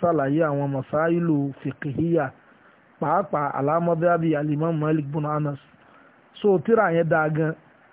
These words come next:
Bàbá Ibn Abdul Barri, nínú tí ó wà nínú tírà àwọn tí wọ́n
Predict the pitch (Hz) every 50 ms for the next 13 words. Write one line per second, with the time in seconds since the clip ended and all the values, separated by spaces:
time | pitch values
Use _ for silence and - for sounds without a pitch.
0 | _ _ _ _ _ _ _ 160 175 175 175 160 156 190 196 208 226 254 247 -
1 | - _ _ 254 247 202 226 247 247 202 160 151 160 160 160 156 147 180 196 202
2 | 196 190 208 202 170 139 - - - - _ _ _ _ _ _ _ _ _ _
3 | - - 202 220 226 226 226 220 202 196 196 170 - - - 220 226 220 226 233
4 | 233 233 226 208 175 165 160 160 170 180 180 175 160 - - 202 208 196 190 170
5 | 156 160 160 160 156 - - 185 185 185 190 185